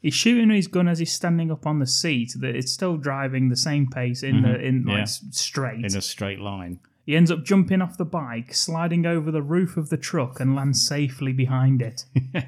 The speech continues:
Speaker 2: it's brilliant.
Speaker 1: It's ridiculous.
Speaker 2: <laughs> It's absolutely brilliant.
Speaker 1: He opens fire as well with his
Speaker 2: Yeah, 'cause,
Speaker 1: pistol.
Speaker 2: yeah, 'cause he lands. He lands in stance,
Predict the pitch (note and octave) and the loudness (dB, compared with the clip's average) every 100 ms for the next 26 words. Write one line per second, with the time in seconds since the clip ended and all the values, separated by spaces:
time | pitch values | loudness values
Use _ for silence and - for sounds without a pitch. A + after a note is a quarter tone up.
0 | - - C#3 B2+ A#3+ A#3 G2+ - F3 - | -6 -8 -6 -4 -2 -2 -4 -4 -4 -4
1 | E3+ D#3 - D#3 - C#3+ A#2+ A#2 - - | -6 -6 -4 -6 -4 -4 -4 -4 -6 -4
2 | G#3+ - - G#3 F3 - G3+ C3 E3 C3+ | -6 -6 -6 -4 -4 -2 -2 2 2 2
3 | C3+ C3+ A#2+ B2 A2+ C3 D3 C#3+ G2+ E2 | 2 0 0 -2 0 0 0 0 -4 -6
4 | D#2+ - - - D3 F#3 F3+ F#3 F3+ E3+ | -10 -16 -18 -6 2 2 6 4 4 0
5 | D#3+ D#3 C#3 C#3+ D3 C3 B2 A#2+ A#2+ F3 | 0 0 2 2 2 2 2 2 0 2
6 | F3 E3+ C#3 A#2 D3+ E3+ E3+ D3+ C#3 D3 | 6 6 6 0 0 0 2 4 4 2
7 | C#3 G#2+ G2+ A2 - A#2+ B2+ C3 B2+ C3 | 0 0 -4 -8 -4 -2 0 2 0 0
8 | D3 B2+ B2+ C3 C3 G#2+ F#2+ - - | 2 4 4 0 -4 -4 -4 -6 -8